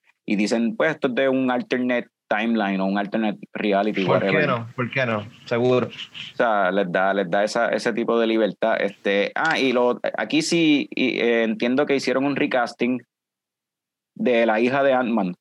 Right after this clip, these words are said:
Speaker 1: Cassie Lang. Cassie Lang salió en Endgame, ya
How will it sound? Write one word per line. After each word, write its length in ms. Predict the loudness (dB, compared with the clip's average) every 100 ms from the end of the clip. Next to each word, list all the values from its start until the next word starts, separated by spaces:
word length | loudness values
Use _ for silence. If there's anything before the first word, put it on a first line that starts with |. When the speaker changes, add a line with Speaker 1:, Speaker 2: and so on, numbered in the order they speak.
| _
Speaker 1:
Cassie 260 | -4 0 0
Lang. 320 | 0 -2 -6 _ _
Cassie 240 | -6 -2
Lang 200 | -2 -2
salió 420 | -2 0 2 2 2
en 300 | 2 0 0
Endgame, 500 | 0 0 0 -2 -4 _ _ _ -2
ya 640 | 0 2 2 2 0